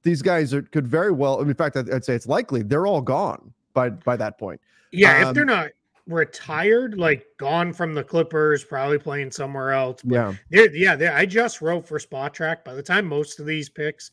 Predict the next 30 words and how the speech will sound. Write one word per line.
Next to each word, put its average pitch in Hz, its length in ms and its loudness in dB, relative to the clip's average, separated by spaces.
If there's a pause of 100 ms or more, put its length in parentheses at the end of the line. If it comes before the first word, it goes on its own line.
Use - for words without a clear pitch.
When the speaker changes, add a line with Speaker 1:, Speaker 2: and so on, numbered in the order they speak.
(320)
Speaker 2:
come 156 260 -2
due, 139 280 -4
even 269 280 -2
that 220 220 -4
twenty 175 260 -6
twenty-six 151 720 -6
pick, 190 380 -10 (440)
there's 160 220 0
the 135 80 -4
potential. 156 580 -2
By 156 160 -2
the 151 60 -2
time 247 300 -8
all 311 100 -8
these 214 220 -4
come 170 200 -8
due, 143 300 0 (280)
these 170 160 -6
guys 269 200 -2
could 202 160 0
all 175 100 0
be 143 120 -6
gone 139 340 -6
and 139 100 -4
retired 135 500 -2
and 123 100 -10
not 139 180 -2
even 113 140 -6 (120)
playing 120 360 -18
anymore. - 160 -20